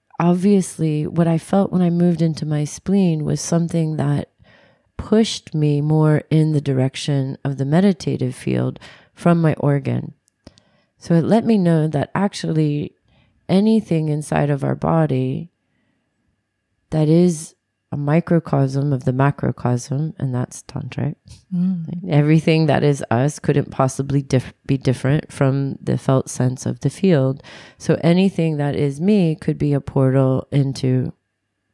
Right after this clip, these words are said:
Speaker 1: the everything. And I felt that from my spleen. And then I felt that from my kidneys.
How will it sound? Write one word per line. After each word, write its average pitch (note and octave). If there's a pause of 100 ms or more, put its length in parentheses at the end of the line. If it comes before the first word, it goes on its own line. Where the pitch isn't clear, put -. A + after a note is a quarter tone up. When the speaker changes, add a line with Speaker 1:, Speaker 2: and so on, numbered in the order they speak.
Speaker 1:
the C3+
everything. C#3+ (1040)
And D3+
I D3
felt D3
that C#3
from B2+
my B2
spleen. B2 (420)
And C3
then C#3
I C#3
felt B2
that A#2+
from B2
my B2
kidneys. D3+